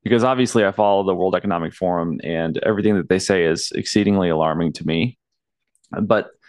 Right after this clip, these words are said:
what is the actual source of the World Economic Forum's power? I have a hard time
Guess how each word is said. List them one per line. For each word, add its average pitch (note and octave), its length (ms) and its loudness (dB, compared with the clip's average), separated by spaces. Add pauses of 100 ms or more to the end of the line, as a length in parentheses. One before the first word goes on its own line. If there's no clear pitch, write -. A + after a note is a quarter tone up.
(340)
what A#2+ 360 0
is A3 140 0
the D3 120 4
actual B2 280 -2
source A2 460 0
of F2+ 80 -6
the G2+ 80 2
World F#2+ 180 2
Economic F2+ 420 -4
Forum's F2+ 760 -4 (680)
power? - 640 -4 (120)
I A2+ 80 0
have A#2+ 100 0
a A#2+ 40 -4
hard D#3 260 0
time A#2 520 0